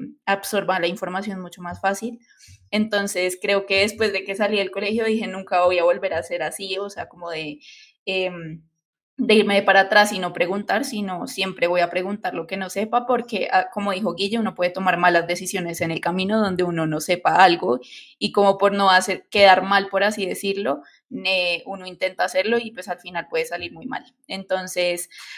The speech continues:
un aprendizaje que les dejo es eso, sean curiosos, pregunten, siempre tengan disposición de aprender, y, y van a ver que eso los va a llevar mucho más lejos que quedarse callados.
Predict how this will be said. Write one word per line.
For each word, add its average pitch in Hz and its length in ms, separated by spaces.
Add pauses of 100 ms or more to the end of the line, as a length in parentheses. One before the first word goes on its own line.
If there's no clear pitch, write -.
(140)
un 240 160
aprendizaje 226 720
que 190 100
les 196 220
dejo 196 260
es 175 160
eso, 202 320
sean 185 300
curiosos, 220 560
pregunten, 214 880 (240)
siempre 220 340
tengan 196 300
disposición 208 640
de 196 80
aprender, 208 640 (320)
y, 190 460
y 185 100
van 196 180
a 180 100
ver 185 220
que 185 340
eso 196 240
los 190 200
va 196 80
a 185 60
llevar 175 460
mucho 208 280
más 185 180
lejos 185 420
que 180 180
quedarse 175 360
callados. 180 640